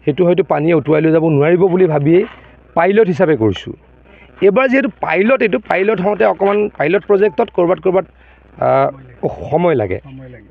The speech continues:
Speaker 1: অকণমান এইবাৰ নজনা কাম এটা কৰিছোঁ, নকৰা কাম এটা কৰিছোঁ।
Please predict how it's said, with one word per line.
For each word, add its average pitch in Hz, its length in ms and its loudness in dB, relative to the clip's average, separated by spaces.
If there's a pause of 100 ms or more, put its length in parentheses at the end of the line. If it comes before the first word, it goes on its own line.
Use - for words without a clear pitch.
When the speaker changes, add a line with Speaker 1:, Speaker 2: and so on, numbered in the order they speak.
Speaker 1:
অকণমান 143 240 -2
এইবাৰ 170 280 2
নজনা 202 360 0
কাম 233 180 0
এটা 220 120 2
কৰিছোঁ, 147 380 -2 (360)
নকৰা 190 320 2
কাম 214 180 2
এটা 190 120 2
কৰিছোঁ। 127 360 -4